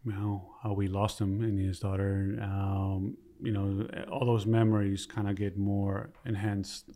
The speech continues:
or highlighted in your brain, and they just come up, you know, to the surface, 'cause, uh, you're not gonna be able to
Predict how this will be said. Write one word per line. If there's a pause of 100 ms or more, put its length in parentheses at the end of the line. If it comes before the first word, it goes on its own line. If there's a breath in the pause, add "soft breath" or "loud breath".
or
highlighted (180)
in
your
brain, (100)
and
they
just
come
up, (300)
you
know,
to
the
surface, (720)
'cause,
uh,
you're
not
gonna
be
able
to